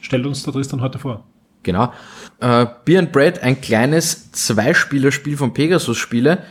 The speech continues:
Speaker 2: Äh, jetzt wieder da, also es war schon, Release war schon vor einiger Zeit, es war aber sofort weg, weil es wirklich ein sehr brillantes, äh, Zweispielerspiel ist. Prämisse ist hier, dass wir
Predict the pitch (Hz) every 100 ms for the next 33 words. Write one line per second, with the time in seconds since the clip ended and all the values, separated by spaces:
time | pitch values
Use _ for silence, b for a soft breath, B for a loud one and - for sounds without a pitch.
0 | B - 113 123 - - - 104 117 -
1 | - 113 110 170 185 170 107 120 165 143
2 | 135 - 110 139 160 147 151 147 - 120
3 | 120 123 147 156 113 117 127 139 139 127
4 | 123 117 120 135 131 - 113 123 123 113
5 | 110 120 - - - 117 - 104 123 -
6 | 90 113 110 123 - 123 - 113 - -
7 | - 110 107 110 101 95 101 113 117 110
8 | - - 101 95 - 113 - - 92 -
9 | 95 90 85 B B B B - 117 127
10 | 143 175 - - 151 156 151 - - -
11 | 139 202 196 135 131 127 131 131 135